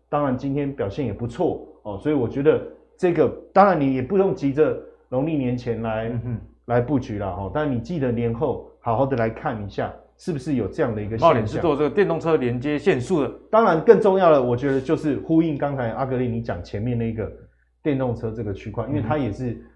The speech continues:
Speaker 1: 本来就在这个领域，
Speaker 2: 嗯。
Speaker 1: 然后这一块它要切入，
Speaker 2: 对。
Speaker 1: 然后要有更好的表现嘛，吼。那另外一个是谁？就是反甲，哎，啊，也真的很不好意思啊。
Speaker 2: 又不好意思了。
Speaker 1: 我，因为我真的不知道今天盘会跌成这样，
Speaker 2: <laughs>
Speaker 1: 然后这个股票也涨了。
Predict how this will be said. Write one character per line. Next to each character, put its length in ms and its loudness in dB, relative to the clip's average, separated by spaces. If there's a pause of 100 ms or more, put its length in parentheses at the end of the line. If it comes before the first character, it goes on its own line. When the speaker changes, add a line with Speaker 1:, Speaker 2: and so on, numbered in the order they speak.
Speaker 1:
本 140 -2
来 80 -4
就 140 -4
在 100 -2
这 140 -4
个 60 -4
领 140 -8
域， 260 -8
Speaker 2:
嗯。 40 2
Speaker 1:
然 80 4
后 140 0
这 100 2
一 60 4
块 180 2
它 140 0
要 100 2
切 300 -2
入， 160 -2
Speaker 2:
对。 40 -6
Speaker 1:
然 120 -4
后 40 -2
要 160 -2 (600)
有 180 -4
更 240 -2
好 80 -4
的 80 -6
表 260 -8
现 280 -8
嘛， 80 -16
吼。 280 -10 (360)
那 100 -2
另 240 2
外 160 4
一 80 0
个 80 0
是 180 -6
谁？ 380 -8 (340)
就 140 -2
是 140 -2
反 320 -4
甲， 240 -8
哎， 200 -2 (520)
啊， 120 -4
也 160 0
真 200 0
的 80 2
很 120 -2
不 100 -4
好 140 0
意 80 -4
思 160 -14
啊。 60 -12
Speaker 2:
又 160 10
不 140 8
好 120 8
意 80 8
思 200 0
了。 120 -2
Speaker 1:
我， 220 2
因 100 6
为 80 8
我 160 4
真 200 2
的 80 2
不 100 -2
知 100 -2
道 140 6
今 180 0
天 140 2
盘 240 2
会 80 0 (100)
跌 80 0
成 200 -4
这 100 -2
样， 160 -4
Speaker 2:
<laughs> 60 -6
Speaker 1:
然 80 0
后 100 0
这 140 2
个 80 2
股 160 -4
票 160 2
也 200 0
涨 200 -4
了。 160 -16